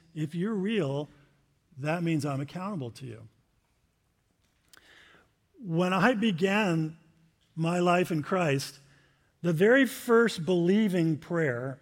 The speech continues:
I ever said was far less a prayer of conversion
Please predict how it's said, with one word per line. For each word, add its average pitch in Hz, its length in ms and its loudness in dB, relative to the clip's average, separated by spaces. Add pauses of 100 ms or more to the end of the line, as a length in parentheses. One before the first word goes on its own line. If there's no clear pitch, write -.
I 151 120 0
ever 175 320 0
said 135 640 -2 (800)
was 170 220 2
far 262 460 2
less 214 300 2
a 190 60 4
prayer 196 360 2
of 170 140 -2
conversion 151 840 0